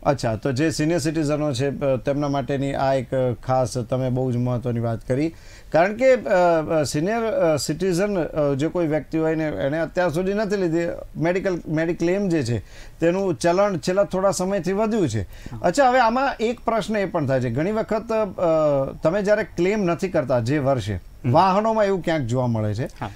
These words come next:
Speaker 1: કે જ્યારે ક્લેમ નથી કરતા ત્યારે એનો બોનસ ઉમેરાતો હોય છે.
Speaker 2: યા.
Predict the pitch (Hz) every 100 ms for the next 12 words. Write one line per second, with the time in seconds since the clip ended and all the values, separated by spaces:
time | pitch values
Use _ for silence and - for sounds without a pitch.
0 | - 165 190 165 180 - 170 190 208 170
1 | 156 202 196 165 170 180 208 196 196 220
2 | 196 175 185 147 143 139 123 113 123 113
3 | 104 120 - 123 107